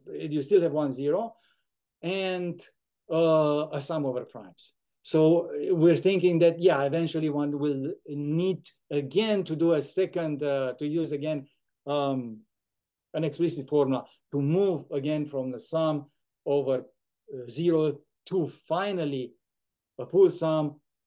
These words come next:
a clean sum over primes only, which is what Montgomery did. So, it, but in our case, once we apply this, uh, explicit formula first,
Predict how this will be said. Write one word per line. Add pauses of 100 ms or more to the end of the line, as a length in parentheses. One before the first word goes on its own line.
(200)
a
clean
sum
over
primes
only, (240)
which
is
what
Montgomery
did. (240)
So,
it,
but
in
our
case, (580)
once
we
apply
this, (260)
uh, (1120)
explicit
formula
first,